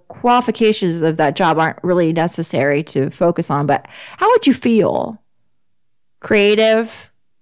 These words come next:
supported, free?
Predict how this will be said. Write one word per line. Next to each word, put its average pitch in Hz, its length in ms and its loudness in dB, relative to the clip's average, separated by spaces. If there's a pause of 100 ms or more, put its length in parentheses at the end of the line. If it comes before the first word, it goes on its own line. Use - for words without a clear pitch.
(260)
supported, 214 760 2 (920)
free? 214 600 0